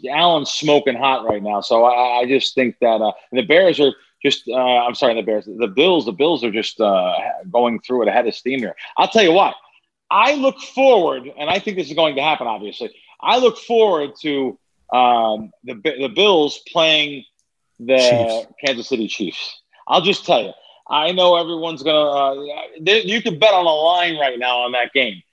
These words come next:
Speaker 1: You could bet all different matchups. Boy, I'll tell you, I will take the Bills with three and a half, three and a half, four points, which I'm seeing here.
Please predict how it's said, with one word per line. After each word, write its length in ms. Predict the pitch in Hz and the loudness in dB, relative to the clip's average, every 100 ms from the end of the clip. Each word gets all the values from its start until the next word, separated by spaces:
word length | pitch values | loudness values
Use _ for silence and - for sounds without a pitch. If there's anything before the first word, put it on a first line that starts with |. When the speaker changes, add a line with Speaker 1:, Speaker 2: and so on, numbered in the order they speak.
| _ | _
Speaker 1:
You 120 | 131 | -6
could 140 | 147 135 | -4 0
bet 160 | 147 - - | 0 -2 -6
all 200 | 151 175 | 0 2
different 340 | 165 156 156 147 | 2 -4 -6 -2
matchups. 580 | 147 - 104 - - - _ _ _ - | -2 -2 -8 -10 -18 -20 _ _ _ 0
Boy, 140 | 143 | 4
I'll 180 | 139 - | 4 4
tell 180 | 151 127 | 0 0
you, 120 | 92 - _ _ _ - | -4 -16 _ _ _ 0
I 180 | 196 | 2
will 160 | 233 180 | 2 0
take 320 | - 196 - | -2 -2 -2
the 80 | 160 | -6
Bills 420 | 117 170 151 104 | 0 2 2 0
with 160 | 120 - | -8 -8
three 220 | 147 147 | -6 -2
and 80 | 135 | 0
a 40 | |
half, 240 | 135 131 113 107 127 - - | 0 0 -2 -8 -16 -20 -12
three 140 | 160 | -6
and 80 | 156 | 0
a 40 | |
half, 160 | 156 139 - | 0 -2 -2
four 220 | 175 160 | 0 0
points, 600 | - 170 143 123 - - - | 0 -4 -2 -6 -14 -20 -10
which 180 | 135 139 | -4 -2
I'm 160 | 123 | -4
seeing 360 | - 160 151 127 | -2 0 0 -2
here. 280 | 120 110 | -4 -4